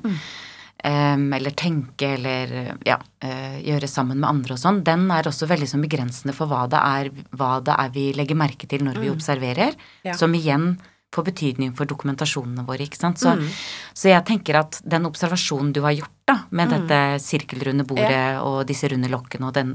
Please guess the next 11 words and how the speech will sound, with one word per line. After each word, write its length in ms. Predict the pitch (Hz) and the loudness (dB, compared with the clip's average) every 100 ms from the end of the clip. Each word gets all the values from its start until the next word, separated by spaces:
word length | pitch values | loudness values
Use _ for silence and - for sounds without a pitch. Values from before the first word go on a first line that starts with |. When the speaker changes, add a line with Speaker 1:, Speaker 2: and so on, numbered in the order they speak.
| - | -4
Speaker 2:
denne 260 | 131 127 127 | -4 -4 -4
fir-, 200 | 127 147 - - - | -4 -6 -8 -20 -8
dette 220 | - 139 131 | -4 -4 -2
firkanta 380 | 147 127 127 | -2 -2 -2
lokket, 360 | 127 123 185 196 - - - - - - - _ - | -4 0 0 0 -4 -14 -14 -14 -16 -18 -20 _ 6
det 80 | 170 | 8
er 180 | 131 143 | 8 6
jo 280 | 196 220 - - - - | 6 6 0 -12 -12 2
på 80 | 202 | 6
en 100 | 214 | 6
måte, 180 | 165 | 4